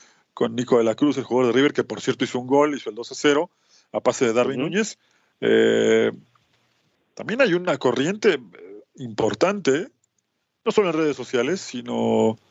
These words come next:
Speaker 1: eh, algunos medios, eh, quiero, no quiero faltar el respeto a nadie, eh,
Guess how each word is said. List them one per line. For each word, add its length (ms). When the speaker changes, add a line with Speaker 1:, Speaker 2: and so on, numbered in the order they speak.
Speaker 1:
eh, 520
algunos 380
medios, 400
eh, 180
quiero, 320
no 100
quiero 200
faltar 200
el 60
respeto 240
a 40
nadie, 180
eh, 200